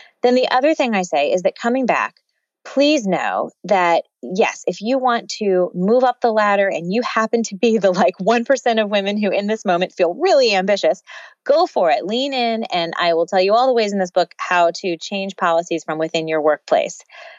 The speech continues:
However, for the other ninety-nine percent of us, including me, and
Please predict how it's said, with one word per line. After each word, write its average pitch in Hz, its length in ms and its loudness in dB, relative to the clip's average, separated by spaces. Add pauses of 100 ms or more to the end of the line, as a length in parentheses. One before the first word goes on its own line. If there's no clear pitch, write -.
(160)
However, 247 800 2
for 214 100 -4
the 202 140 0
other 220 160 0
ninety-nine 175 540 -6
percent 147 340 -8
of 139 80 -6
us, 165 180 -4
including 254 400 -2
me, 156 260 -2
and 180 120 -2